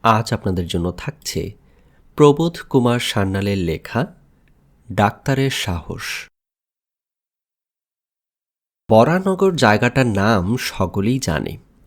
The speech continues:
কলকাতার উত্তরে মাইল দুয়েক গেলেই বরাহনগর। আজকাল শ্যামবাজার থেকে মোটর বাসে যাওয়া যায়, আগে যেতে হতো হেঁটে কিংবা শেয়ারের গাড়িতে।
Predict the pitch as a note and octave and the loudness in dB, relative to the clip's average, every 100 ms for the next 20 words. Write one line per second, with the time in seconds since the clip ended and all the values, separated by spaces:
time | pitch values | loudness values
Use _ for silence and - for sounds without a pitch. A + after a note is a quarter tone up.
0 | _ _ _ _ _ - C#3+ C3+ C#3+ C3+ | _ _ _ _ _ 4 6 6 2 2
1 | C#3 C3+ B2 - A#2+ A#2 D3+ - G#2+ G2+ | 2 2 -2 -2 0 0 0 -2 0 2
2 | A2 G#2+ A2 G#2+ G#2 G#2 F#2 G2 A2 G#2+ | 2 2 2 0 0 0 2 2 2 2
3 | G2+ G2+ G#2+ G#2+ G#2 D3+ A3 _ _ _ | 2 0 -2 -4 -2 -6 -10 _ _ _
4 | _ _ _ _ _ - C#3 - - G#3 | _ _ _ _ _ 2 2 2 -2 -2
5 | - - A#2+ B2+ D3 E3 D#3+ - D#3 E3 | -2 -2 0 0 0 -2 -4 -4 0 2
6 | A#2+ G#2+ A2+ A2+ A#2 - E3 A2 F2 D#2+ | 4 4 2 2 0 0 -2 -2 0 -2
7 | - D#2 - - _ _ _ _ - G2 | -4 -10 -14 -20 _ _ _ _ -2 0
8 | G2+ C#3+ A#2 F#2+ A2+ A2 - F#2+ E2+ C3+ | 2 2 2 0 0 -2 0 0 0 -4
9 | - _ _ - G2+ G2 C3+ G3 - _ | -14 _ _ -2 0 2 -2 -6 -8 _
10 | _ _ - D#3 D#3+ D#3 - G2+ F#2+ G2 | _ _ -4 -2 -2 -4 -2 -2 0 -2
11 | G2 D#2 C#2 - - | -2 -4 -6 -10 -14